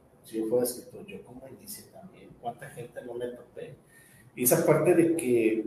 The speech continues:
eh, los nuevos creadores empiezan ahora sí, digamos que con los brazos abiertos,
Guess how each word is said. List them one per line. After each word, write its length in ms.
eh, 300
los 400
nuevos 320
creadores 440
empiezan 520
ahora 160
sí, 460
digamos 440
que 100
con 240
los 100
brazos 400
abiertos, 400